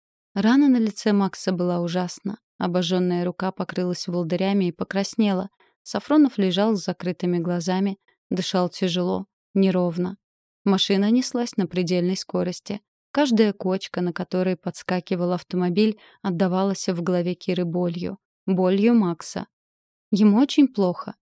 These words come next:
тихо спросила Кира, боясь озвучить страшный вопрос. «Хорошего мало», — усмехнулся врач. «Но жить будет,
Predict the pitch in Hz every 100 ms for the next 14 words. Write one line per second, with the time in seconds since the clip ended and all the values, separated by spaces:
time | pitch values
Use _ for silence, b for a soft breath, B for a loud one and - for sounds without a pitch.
0 | _ _ _ - 185 175 - - 180 -
1 | 180 170 - 208 202 b b - 202 196
2 | 185 - 185 170 185 - 180 - 180 180
3 | - 180 180 175 180 175 - - _ _
4 | _ _ _ - 262 302 320 269 240 262
5 | 262 175 _ _ - 180 185 175 190 175
6 | 165 190 175 175 - - _ _ 220 214
7 | 190 254 277 185 175 170 -